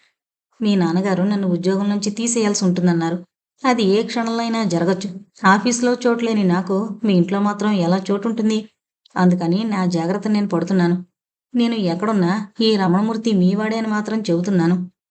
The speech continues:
నాకు సెలవిప్పించిందిరా" అని చెప్పి వెళుతోన్న అతన్ని ఎలా ఆపాలో తెలియక అతనితో పాటు గేటు దాకా వచ్చింది. అతను రిక్షాలో కూర్చుని వెళుతుంటే తన ప్రాణానికి ప్రాణమైందేదో దూరమైపోతున్నట్లు గిలగిల్లాడింది.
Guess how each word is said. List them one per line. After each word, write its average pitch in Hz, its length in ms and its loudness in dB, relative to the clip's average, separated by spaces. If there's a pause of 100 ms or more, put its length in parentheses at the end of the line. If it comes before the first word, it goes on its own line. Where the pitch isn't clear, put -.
(140)
నాకు 220 200 0
సెలవిప్పించిందిరా" 185 920 0 (420)
అని 214 200 2 (100)
చెప్పి 190 220 0
వెళుతోన్న 240 460 0
అతన్ని 214 440 -2
ఎలా 175 280 2
ఆపాలో 202 460 0
తెలియక 202 600 -2 (200)
అతనితో 190 380 2
పాటు 220 300 0
గేటు 185 380 -2
దాకా 240 260 0
వచ్చింది. 180 500 2 (1080)
అతను 240 260 0
రిక్షాలో 233 480 0
కూర్చుని 240 400 0
వెళుతుంటే 226 640 0 (180)
తన 196 120 4
ప్రాణానికి 196 600 0
ప్రాణమైందేదో 226 760 0
దూరమైపోతున్నట్లు 220 920 0
గిలగిల్లాడింది. 175 800 0